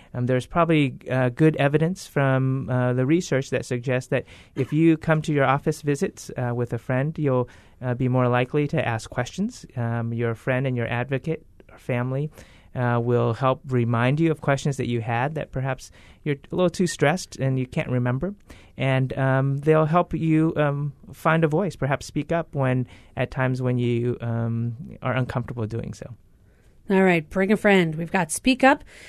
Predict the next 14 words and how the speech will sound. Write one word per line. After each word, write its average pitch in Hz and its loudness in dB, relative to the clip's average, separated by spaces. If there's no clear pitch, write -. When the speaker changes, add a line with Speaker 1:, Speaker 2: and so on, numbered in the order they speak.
Speaker 2:
We've 196 6
got 202 4
bring 226 4
a 240 4
friend. 240 4
All 190 -4
right, 185 2
we're 175 -2
back 196 -4
to - -4
you, 202 0
Doctor 196 -6
Leslie 190 -4
Chun. 220 -8